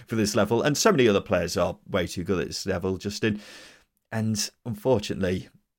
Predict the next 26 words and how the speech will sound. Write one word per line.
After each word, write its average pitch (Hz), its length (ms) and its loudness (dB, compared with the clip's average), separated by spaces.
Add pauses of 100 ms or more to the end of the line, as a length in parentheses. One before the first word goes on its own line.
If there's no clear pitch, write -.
I 98 60 -12
say 90 240 2
unfortunately 80 520 -8
because 82 220 -12
it's 78 160 -12
not 60 120 -8
very 82 180 -8
entertaining 82 460 -6
for - 160 -10
us, 78 140 -8
I - 40 -16
could - 180 -14
see 85 180 -6
Leicester - 420 -8 (800)
going, 92 360 0
well, 95 180 0
they're - 140 -2
top - 180 2
of 98 60 0
the 85 60 -2
Championship 92 500 -2
now, 90 180 0
clear 107 400 4
of 82 80 -4
Ipswich, 85 480 -6
who 85 180 -6